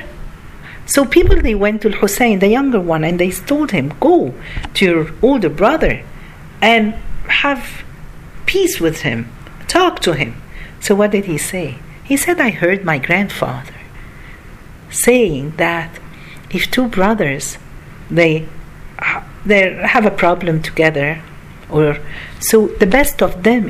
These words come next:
is the one who starts talking to the other one, and he is gonna be the fast, the first to go to paradise. And I love my brother, and I'm waiting, so I hope that he will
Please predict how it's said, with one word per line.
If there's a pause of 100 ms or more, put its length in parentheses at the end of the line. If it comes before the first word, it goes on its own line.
is
the
one
who
starts (200)
talking
to
the (100)
other
one, (720)
and (260)
he
is (180)
gonna
be
the (140)
fast,
the (380)
first (200)
to
go
to
paradise. (540)
And
I
love
my
brother,
and
I'm
waiting, (600)
so (140)
I (140)
hope (180)
that (100)
he
will